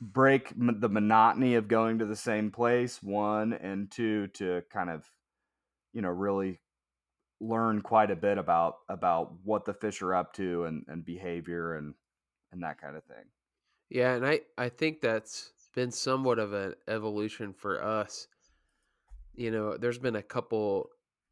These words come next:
Speaker 2: seasons where we found, like, really good areas and we just beat 'em to death. Um,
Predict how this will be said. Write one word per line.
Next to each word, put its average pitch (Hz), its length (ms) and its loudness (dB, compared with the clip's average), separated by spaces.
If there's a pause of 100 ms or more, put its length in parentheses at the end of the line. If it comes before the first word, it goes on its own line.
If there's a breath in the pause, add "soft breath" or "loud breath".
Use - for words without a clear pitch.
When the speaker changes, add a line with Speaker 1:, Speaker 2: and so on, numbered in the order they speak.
(200)
Speaker 2:
seasons 110 640 -4
where 101 140 -2
we 110 180 -6
found, 104 800 -4 (160)
like, - 120 -18
really 107 520 -2
good 104 340 -6
areas 104 720 -4 (100)
and 104 140 -10
we 107 100 -6
just 104 220 -10 (160)
beat 104 200 -6
'em 113 160 -4
to 113 80 -10
death. 120 440 -4 (720)
Um, 104 540 -4